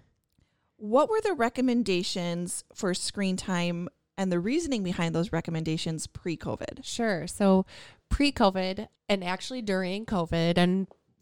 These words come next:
Speaker 2: post-covid, really, I like to, um, follow the recommendations of the American Pediatric Association. So two hours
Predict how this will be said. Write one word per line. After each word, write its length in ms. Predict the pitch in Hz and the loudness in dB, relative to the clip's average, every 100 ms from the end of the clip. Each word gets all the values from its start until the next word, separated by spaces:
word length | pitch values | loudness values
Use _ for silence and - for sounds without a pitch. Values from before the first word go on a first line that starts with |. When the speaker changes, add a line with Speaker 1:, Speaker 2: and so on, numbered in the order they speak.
| - - | -4 6
Speaker 2:
post-covid, 880 | 196 190 - - 165 165 165 165 185 | 6 6 -2 -2 2 4 2 2 6
really, 480 | 196 214 208 196 - | 6 6 2 0 0
I 220 | 175 185 | 2 2
like 300 | 185 180 - | 2 -6 -6
to, 680 | - 175 175 175 170 165 170 - | 2 4 6 8 6 4 2 -4
um, 360 | 160 165 170 | 0 0 -2
follow 400 | 170 - 165 170 | -2 2 2 2
the 140 | 170 190 | -4 0
recommendations 1080 | 202 233 240 214 170 - 160 170 175 185 - | 2 2 0 0 0 0 0 0 -4 -6 -4
of 640 | 180 170 165 165 165 170 170 | 0 2 4 2 0 -2 2
the 320 | 165 165 165 | 2 4 0
American 380 | 170 165 160 165 | 0 0 -2 2
Pediatric 580 | - 165 156 156 151 165 | 2 2 -4 -6 -8 -8
Association. 720 | 160 160 160 - - - 170 | -6 -4 -4 -4 -4 -4 -2
So 140 | 185 | -2
two 240 | - 240 | 2 6
hours 640 | 208 233 180 - - - - | 6 4 2 -4 -6 -8 -10